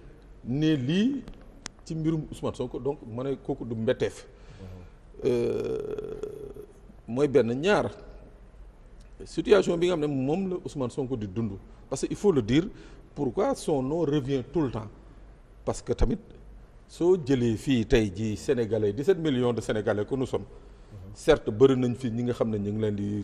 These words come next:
Speaker 1: toroxal, ñu ngi leen di bundu xatal, mais Ousmane Sonko, mu neex, mu naxari,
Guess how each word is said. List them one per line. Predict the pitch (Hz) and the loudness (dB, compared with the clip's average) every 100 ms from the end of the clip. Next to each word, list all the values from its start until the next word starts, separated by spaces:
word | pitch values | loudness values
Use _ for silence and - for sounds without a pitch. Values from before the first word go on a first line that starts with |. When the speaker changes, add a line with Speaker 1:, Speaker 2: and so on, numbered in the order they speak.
| - | -4
Speaker 1:
toroxal, | 110 107 139 117 | 0 2 2 2
ñu | |
ngi | 113 | 0
leen | 107 | 0
di | 101 | -2
bundu | 95 98 | -8 -10
xatal, | 113 - 226 - - - - - | -10 -10 -10 -12 -20 -20 -8 -2
mais | 147 120 101 | 2 2 0
Ousmane | 131 123 104 101 | -4 -2 -4 -4
Sonko, | - 147 123 339 - - - 101 170 | 0 0 2 -2 -4 -16 -18 -4 -2
mu | 143 127 | 2 0
neex, | 107 131 175 190 | 2 4 4 2
mu | 131 | -2
naxari, | 123 117 - 113 262 | 0 -2 -2 -2 -4